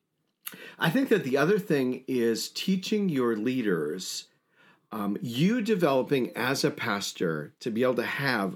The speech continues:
a real conversation. Another book, sorry, they just come to mind, friends. Um, Five Dysfunctions of a Team will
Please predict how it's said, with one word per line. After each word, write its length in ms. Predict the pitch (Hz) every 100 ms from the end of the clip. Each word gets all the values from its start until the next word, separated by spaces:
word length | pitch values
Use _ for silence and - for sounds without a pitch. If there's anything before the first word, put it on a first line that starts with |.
| -
a 60 | 104
real 300 | 98 113 113
conversation. 840 | 113 104 101 92 101 92 73 -
Another 240 | - 113 110
book, 200 | 98 -
sorry, 380 | 104 101 92 - - -
they 80 | 95
just 180 | 76 -
come 200 | 135 123
to 60 |
mind, 300 | 107 87 85
friends. 360 | - 98 92 - - - -
Um, 180 | 113 104
Five 280 | - 131 139
Dysfunctions 560 | 139 - 127 - 120 107
of 80 |
a 60 | 104
Team 480 | - - 87 78 73
will 160 | 90